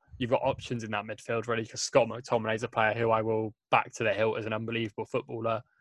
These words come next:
Fred has really come into his own this season. Obviously, then you've got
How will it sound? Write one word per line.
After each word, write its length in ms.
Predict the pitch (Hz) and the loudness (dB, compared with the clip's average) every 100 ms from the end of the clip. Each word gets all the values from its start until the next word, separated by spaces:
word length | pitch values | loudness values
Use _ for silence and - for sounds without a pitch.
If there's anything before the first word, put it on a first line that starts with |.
| _ _ | _ _
Fred 380 | - - 135 120 | -18 4 6 6
has 120 | 120 | 4
really 280 | 110 117 117 | 4 4 4
come 200 | 110 120 | 0 -2
into 220 | 113 110 | -2 -4
his 100 | 117 | 0
own 240 | 117 117 113 | 4 4 2
this 160 | 113 | -4
season. 640 | - 120 117 113 113 113 107 _ _ _ _ _ | -2 -2 -2 -2 -2 -2 -4 _ _ _ _ _
Obviously, 320 | 123 113 - 113 | -4 -2 -2 0
then 220 | 113 113 | 0 0
you've 180 | 110 - | -4 0
got 280 | 113 110 | 2 2